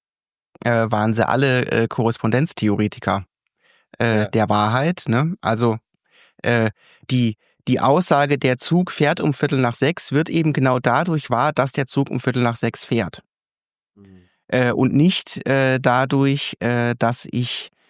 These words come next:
Speaker 1: äh, weitere Überzeugungen, äh, ha-, ähm, und vielleicht kleine Theorien, äh, darüber habe, die zusammengenommen, ne, oder sich gegenseitig stützen,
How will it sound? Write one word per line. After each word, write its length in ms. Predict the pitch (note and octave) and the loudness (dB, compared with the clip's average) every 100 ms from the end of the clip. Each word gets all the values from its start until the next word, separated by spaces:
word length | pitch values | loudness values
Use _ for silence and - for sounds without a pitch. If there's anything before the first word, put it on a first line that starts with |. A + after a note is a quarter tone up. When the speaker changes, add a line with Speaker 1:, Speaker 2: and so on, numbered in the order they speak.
| _ | _
Speaker 1:
äh, 320 | - E2 B2 A#2+ | -4 -2 0 0
weitere 480 | A#2 C3+ G3 D#3+ C#3 | 0 0 0 0 0
Überzeugungen, 1120 | B2 B2 - A#2+ A#2+ A#2+ A#2 A2+ G#2+ G#2+ A#2 | 0 -2 0 0 2 0 0 2 0 -2 -6
äh, 80 | - | -4
ha-, 420 | A2+ A2 A2 A#2 - | -2 0 -2 -2 -2
ähm, 380 | A#2 A2+ A2 A2 | -2 0 0 0
und 180 | A#2 - | -2 -2
vielleicht 500 | A#2+ A2+ A2 - - _ - | -2 -2 -2 -8 -18 _ -10
kleine 360 | B2 A2+ C#3+ B2+ | -2 0 0 -2
Theorien, 720 | C#3 B2+ B2+ C#3+ D#3 D3+ C#3+ _ _ _ - | 0 0 2 0 2 0 -2 _ _ _ -6
äh, 240 | B2+ A#2+ A#2 | -2 -2 0
darüber 560 | A#2 B2+ D3 C#3 C3 | 0 2 0 0 0
habe, 380 | C3 B2+ C#3 C#3 | 2 2 2 -2
die 420 | C3 C3+ D3 D3+ - _ _ _ _ | -2 -2 -2 -4 -8 _ _ _ _
zusammengenommen, 1200 | - B2+ B2 D#3 G3 F3 D3+ D3 D#3 E3 F3 F#3 D3 | -2 2 2 2 2 2 2 2 2 2 2 2 0
ne, 260 | A#2+ D#3 | 0 0
oder 260 | - B2 A#2+ | 0 0 0
sich 160 | B2 | 0
gegenseitig 640 | - C#3+ D#3+ C3+ A#2+ B2+ B2 | 0 2 2 2 0 0 -4
stützen, 600 | - D#3 - D3+ D3+ D3+ | -2 -2 0 0 0 -2